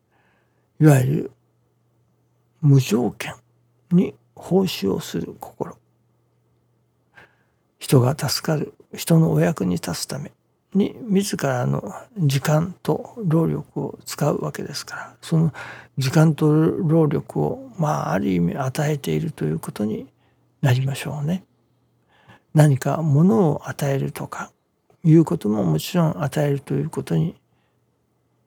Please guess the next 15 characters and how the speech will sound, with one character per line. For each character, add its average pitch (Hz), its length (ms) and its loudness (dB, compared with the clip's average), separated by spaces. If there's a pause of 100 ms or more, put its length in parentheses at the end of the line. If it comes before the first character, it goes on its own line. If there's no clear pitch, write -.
(160)
な 143 120 2
り 127 120 0
ま 139 140 0
し - 120 -8
ょ - 60 -4
う - 60 -8
け - 160 -12
れ 107 80 -8
ど - 140 -12
も、 185 280 -12 (280)
自 185 260 0
ら 131 240 -2
の、 - 180 -8 (180)
ま 143 120 -4
あ、 - 200 -10